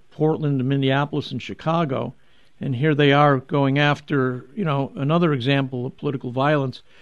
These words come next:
Help me understand, though, uh, who made up the crowd on January sixth?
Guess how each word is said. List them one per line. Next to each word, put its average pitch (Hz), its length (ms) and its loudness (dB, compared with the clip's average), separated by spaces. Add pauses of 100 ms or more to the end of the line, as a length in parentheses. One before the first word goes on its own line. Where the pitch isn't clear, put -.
(540)
Help 247 300 4
me 302 140 4
understand, 202 680 4
though, 120 360 -4 (840)
uh, 156 320 0 (680)
who 175 920 6 (1120)
made 226 440 6
up 190 360 2 (1300)
the 170 120 -2
crowd 139 840 2 (120)
on 147 640 4 (120)
January 135 500 0
sixth? - 540 -8